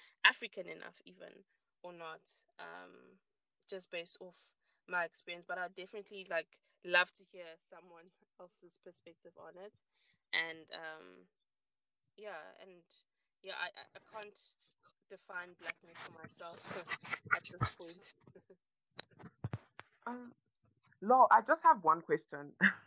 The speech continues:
Speaker 1: Mm. <laughs>
Speaker 2: I just have one question.
Speaker 1: Yeah.
Speaker 2: Do you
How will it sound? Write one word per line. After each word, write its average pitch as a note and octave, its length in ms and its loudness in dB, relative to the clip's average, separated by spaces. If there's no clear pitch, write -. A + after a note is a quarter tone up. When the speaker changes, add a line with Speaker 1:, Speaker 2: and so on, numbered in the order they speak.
Speaker 1:
Mm. F#5 440 12
<laughs> - 960 4
Speaker 2:
I C4+ 120 10
just B3+ 240 0
have A#3 160 0
one F3 200 6
question. D3+ 540 -10
Speaker 1:
Yeah. F#3+ 240 2
Speaker 2:
Do G3+ 80 4
you A3+ 640 6